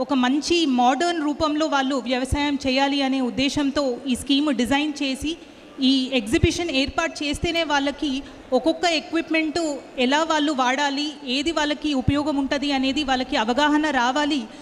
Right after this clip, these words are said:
అనే ఉద్దేశంతోనే ఈ ఎగ్జిబిషన్ ఈసారి మనం ఆర్గనైజ్ చేయటం జరిగింది. దీంట్లో మీరు చూసుకుంటే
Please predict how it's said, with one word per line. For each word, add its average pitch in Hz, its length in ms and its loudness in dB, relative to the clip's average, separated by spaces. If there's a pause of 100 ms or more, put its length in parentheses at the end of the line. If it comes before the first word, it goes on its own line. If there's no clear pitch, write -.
(160)
అనే 269 160 2
ఉద్దేశంతోనే 294 960 -2 (280)
ఈ 269 100 2
ఎగ్జిబిషన్ 294 720 0
ఈసారి 269 340 2
మనం 262 360 2 (120)
ఆర్గనైజ్ 277 560 2
చేయటం 254 260 0
జరిగింది. 233 480 -2 (600)
దీంట్లో 285 260 4
మీరు 330 200 2
చూసుకుంటే 311 540 2